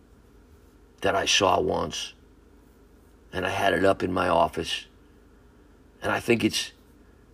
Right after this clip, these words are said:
I think it's something that guided me in learning from my past. And it goes something like this. "Like a dog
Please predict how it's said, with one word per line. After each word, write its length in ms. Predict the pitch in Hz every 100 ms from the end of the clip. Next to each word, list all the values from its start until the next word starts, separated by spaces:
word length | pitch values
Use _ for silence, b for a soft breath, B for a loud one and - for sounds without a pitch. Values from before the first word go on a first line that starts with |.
| -
I 40 |
think 200 | - 123
it's 140 | - -
something 520 | - 113 113 104 95
that 220 | 92 80 - - - - - 85
guided 460 | 107 110 107 92
me 520 | 87 107 110 85 78 - - - - - - - - - - - - - - - - - - - -
in 200 | 92 90
learning 360 | 101 110 101
from 400 | 80 101 92 90 - - - -
my 180 | 107 120
past. 600 | - 76 69 - - - - - - - - - - - - - - -
And 140 | 110
it 60 | 101
goes 340 | 101 107 104
something 320 | 113 101 107
like 220 | 98 95 85
this. 500 | 107 92 - - - - - - - - - - - - _ - - - - - -
"Like 180 | - 135
a 60 | 123
dog 640 | 101 135 151 160 160 139